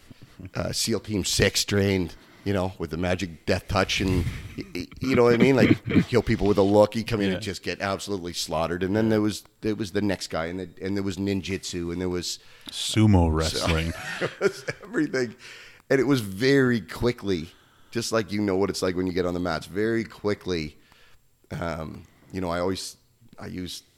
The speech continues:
Speaker 1: analogies 'cause it's how my head works, but
Speaker 2: Mm-hmm.
Speaker 1: I tell people, "When you go to jiu-jitsu, jiu-jitsu is the hotel mirror." Okay? So you, you at home, you get your lights set and you look in your mirror and you put on your, you know,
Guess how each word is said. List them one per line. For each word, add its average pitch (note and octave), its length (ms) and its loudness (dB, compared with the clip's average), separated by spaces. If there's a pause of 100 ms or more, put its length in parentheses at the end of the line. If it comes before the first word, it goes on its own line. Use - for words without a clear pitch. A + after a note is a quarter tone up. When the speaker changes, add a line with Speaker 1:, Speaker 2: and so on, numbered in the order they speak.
(140)
Speaker 1:
analogies E2+ 520 -6
'cause D2+ 160 -14
it's C2+ 120 -20
how E2+ 140 -6
my D#2 140 -8
head E2+ 180 -10
works, D2+ 260 -12
but G2+ 120 -2
Speaker 2:
Mm-hmm. G2+ 100 0
Speaker 1:
I - 20 2
tell F2+ 120 0
people, D#2+ 220 -12
"When F2+ 100 -4
you F2+ 60 -8
go C3 120 0
to C3+ 60 0
jiu-jitsu, F2+ 400 -6
jiu-jitsu G#2 420 -6
is F#2 140 -4
the D#2+ 80 -6
hotel F2 300 -6
mirror." D#2 220 -8 (960)
Okay? G#2+ 240 -2 (380)
So - 200 -6
you, G#2 340 0 (140)
you F2+ 140 -8
at F2+ 160 -8
home, A#2+ 440 -2 (580)
you E2 80 -8
get E2+ 140 -4
your F#2 180 -4
lights F#2+ 280 0
set G2+ 300 0
and F2+ 100 -6
you F#2 60 -2
look F#2+ 200 -2
in F#2 80 -2
your F#2 100 0
mirror G2+ 360 2
and F#2 80 -2
you F2 80 -4
put F2 160 -2
on F2+ 160 0
your, E2+ 260 -2 (180)
you F2 80 -4
know, F#2+ 200 -2